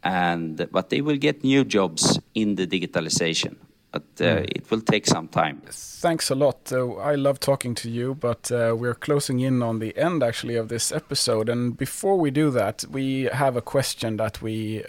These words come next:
Speaker 2: ask a lot of our, uh, guests, and that is actually if you have somebody that you would like us to invite to this podcast.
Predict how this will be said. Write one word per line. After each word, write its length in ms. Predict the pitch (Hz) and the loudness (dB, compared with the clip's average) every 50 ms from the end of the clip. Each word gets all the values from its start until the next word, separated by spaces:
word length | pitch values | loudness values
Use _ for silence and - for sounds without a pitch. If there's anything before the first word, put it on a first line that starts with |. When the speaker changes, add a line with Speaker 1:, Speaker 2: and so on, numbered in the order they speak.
| - - - | -12 -10 -4
Speaker 2:
ask 380 | - 120 120 113 - - - 120 | -2 0 2 2 0 0 -2 -2
a 40 | |
lot 200 | 113 113 113 113 | 0 0 2 2
of 100 | 110 107 | 2 2
our, 400 | 110 107 107 104 101 110 95 - - - | 2 2 2 2 0 -2 -4 -8 -12 -12
uh, 420 | - 107 101 98 101 104 101 - - - 139 | -10 -8 -6 -4 -4 -4 -4 -6 -8 -8 -6
guests, 460 | 143 - - 110 - - - - - | -2 -2 0 0 0 -2 -2 -2 -4
and 120 | 120 117 123 | -2 2 4
that 140 | 143 151 151 | 4 4 4
is 140 | - - | 2 2
actually 500 | 139 131 - - 135 131 120 113 113 107 - - - - - - - - - _ _ - | 0 0 0 -2 -2 0 0 2 0 -2 -4 -8 -16 -20 -20 -20 -20 -20 -20 _ _ -8
if 320 | 113 120 - - - - - _ | -8 -8 -6 -8 -12 -12 -14 _
you 420 | 139 131 139 139 131 143 143 135 | -16 -12 -6 -2 0 2 2 2
have 260 | 123 123 131 123 117 - | 2 2 2 2 2 2
somebody 720 | - - 131 131 123 120 117 117 113 110 107 104 101 - _ _ _ _ _ _ _ - | 2 2 2 2 2 2 2 0 -2 -2 -4 -4 -6 -8 _ _ _ _ _ _ _ -6
that 280 | - 95 - - - 139 | -6 -6 -6 -6 -8 -6
you 300 | 135 131 143 143 139 131 | -2 0 2 2 2 2
would 240 | 123 117 113 104 | 2 0 -2 0
like 320 | 113 113 107 107 104 - 104 | 0 0 0 0 0 -2 -4
us 240 | 110 - - - - | -4 -2 -2 -4 -4
to 140 | - - | -6 -6
invite 640 | 107 104 101 143 156 117 107 95 - - - - - - | -6 -6 -4 0 2 2 2 0 -2 -6 -8 -10 -8 -8
to 200 | - - - 101 | -8 -8 -8 -8
this 220 | 101 - 92 - - | -8 -4 -4 -4 -4
podcast. 840 | - - - - - - - - - - - - - - - - | -4 -4 -6 -6 -6 -8 -10 -10 -10 -8 -8 -10 -10 -10 -12 -14